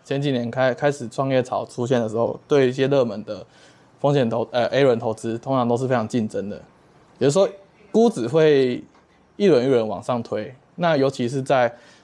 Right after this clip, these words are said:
这种创业资金很多的时候，如果你是进入到 A 轮的企业，通常都是很受欢迎的。那这个时候你就会吸引到很多大量的 A 轮的投资，所以大家反而会去抢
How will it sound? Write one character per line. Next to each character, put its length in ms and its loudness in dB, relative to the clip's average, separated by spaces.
这 100 0
种 140 2
创 160 0
业 100 2
资 140 -6
金 200 -4
很 140 -4
多 220 2
的 40 -2
时 120 -10
候， 280 -2
如 140 0
果 100 4
你 120 -2
是 360 -2
进 120 0
入 120 2
到 80 2
A 160 2
轮 180 0
的 80 -4
企 380 -4
业， 100 2
通 160 -2
常 140 -2
都 100 0
是 100 -6
很 120 -4
受 160 -8
欢 200 -6
迎 140 -14
的。 100 -18
那 100 2
这 120 4
个 80 6
时 120 0
候 140 4
你 60 -2
就 100 0
会 100 4
吸 160 -4
引 100 -4
到 160 2
很 140 -6
多 240 -8
大 180 2
量 140 -2
的 160 -10
A 80 0
轮 160 -4
的 140 -16
投 200 -12
资， 160 -20
所 220 0
以 140 -2
大 200 2
家 180 -2
反 160 -2
而 180 -6
会 140 -2
去 100 -4
抢 320 -10